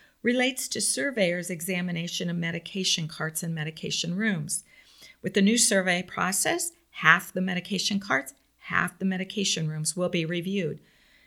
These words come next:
So are, are we examining or auditing our regular, our medication carts regularly?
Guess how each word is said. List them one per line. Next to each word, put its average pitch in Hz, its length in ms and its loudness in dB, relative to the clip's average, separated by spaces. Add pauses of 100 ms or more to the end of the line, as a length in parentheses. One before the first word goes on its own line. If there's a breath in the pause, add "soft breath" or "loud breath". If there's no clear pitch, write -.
(120 soft breath)
So 190 580 2
are, 185 260 2 (720)
are 180 160 -4
we 240 560 2
examining 226 920 0 (200 loud breath)
or 160 240 -2
auditing 208 540 0
our - 160 -6
regular, 190 560 -2 (160)
our 190 120 -4
medication 196 580 0
carts - 340 -6
regularly? 202 600 -4